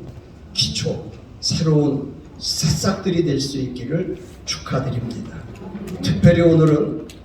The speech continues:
우리 예수 한국 자유 통일, 복음 통일을 넘어 선-, 세계 선교의 앞장설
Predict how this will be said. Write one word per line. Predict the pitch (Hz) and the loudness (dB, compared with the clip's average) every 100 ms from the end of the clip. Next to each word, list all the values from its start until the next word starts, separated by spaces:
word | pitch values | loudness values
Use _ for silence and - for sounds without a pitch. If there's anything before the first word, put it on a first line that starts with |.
| - - | -8 4
우리 | 156 196 | 8 10
예수 | 185 185 196 | 10 6 6
한국 | 190 196 190 | 6 6 4
자유 | 160 165 175 | 4 2 2
통일, | 175 180 170 | 0 0 2
복음 | 151 160 165 | 4 4 4
통일을 | 160 226 220 190 | 2 0 2 4
넘어 | 147 131 117 - - - - - - | 4 4 0 -6 -14 -18 -20 -20 -12
선-, | - 214 208 | -8 -4 -2
세계 | - 165 170 170 180 | 4 6 6 6 4
선교의 | - - 240 247 233 196 - | 4 2 0 2 6 6 4
앞장설 | 165 - 214 196 170 143 - | 2 0 4 4 4 2 0